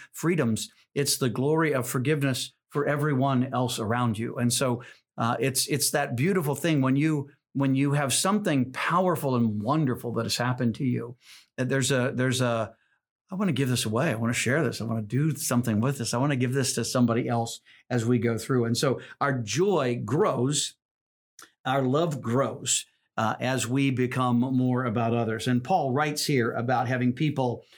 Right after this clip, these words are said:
on, on his mind. I, I love this, this language. "Every time I think about you,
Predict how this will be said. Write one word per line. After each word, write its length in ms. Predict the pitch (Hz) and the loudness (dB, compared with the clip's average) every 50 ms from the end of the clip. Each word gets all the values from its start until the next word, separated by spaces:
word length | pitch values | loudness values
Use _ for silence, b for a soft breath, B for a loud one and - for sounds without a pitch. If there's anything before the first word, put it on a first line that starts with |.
| B B B _ _ - | B B B _ _ -4
on, 220 | 147 143 139 143 143 143 | -2 0 0 0 0 0
on 140 | 139 139 135 | 0 0 0
his 160 | 127 117 98 | 0 0 2
mind. 540 | 117 117 120 117 101 - - - 131 - _ - | 2 2 2 0 -4 -8 -12 -20 -20 -18 _ -2
I, 120 | - 127 | -2 0
I 200 | 135 - 135 135 | 0 0 0 0
love 320 | 135 135 139 147 143 127 110 | 2 2 2 2 0 0 0
this, 240 | 127 123 120 - | -2 -2 -2 -2
this 240 | - 135 123 123 - | 0 0 0 0 0
language. 480 | 135 131 131 131 127 123 117 117 107 - | 0 0 2 2 2 2 0 -2 -2 -2
"Every 180 | - 160 208 | -2 0 0
time 180 | 208 233 208 180 | 0 0 2 0
I 60 | 147 | 0
think 260 | 135 - 165 165 143 | 0 0 -2 0 0
about 360 | 160 143 139 135 131 127 - - | 0 0 2 0 0 0 -2 0
you, 280 | 127 120 117 113 B | 0 0 0 -2 B